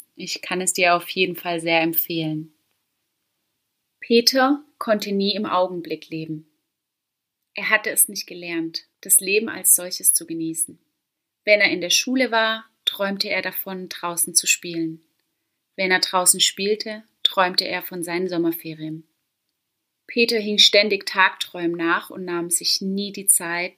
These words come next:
die besonderen Augenblicke zu genießen, die ihm jeder seiner Tage bot.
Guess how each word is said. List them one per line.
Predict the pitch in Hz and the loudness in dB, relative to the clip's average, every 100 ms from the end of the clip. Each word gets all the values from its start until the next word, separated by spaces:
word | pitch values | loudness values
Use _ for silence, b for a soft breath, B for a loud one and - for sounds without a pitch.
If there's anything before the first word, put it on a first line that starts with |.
| - | -12
die | 175 | -4
besonderen | 175 196 240 220 196 | 4 6 6 2 -2
Augenblicke | 165 175 180 170 170 175 | -2 -2 -4 -8 -10 -2
zu | - - | 0 0
genießen, | 170 165 170 175 - 196 220 - | 0 2 2 0 -2 -6 -10 -14
die | 185 180 | -8 -6
ihm | 175 | -6
jeder | 170 185 202 196 202 _ _ - | -4 0 0 0 -4 _ _ 0
seiner | - 170 165 - | 0 2 -2 -2
Tage | - 160 165 170 | 0 0 -2 -4
bot. | 160 160 - | -6 -2 -2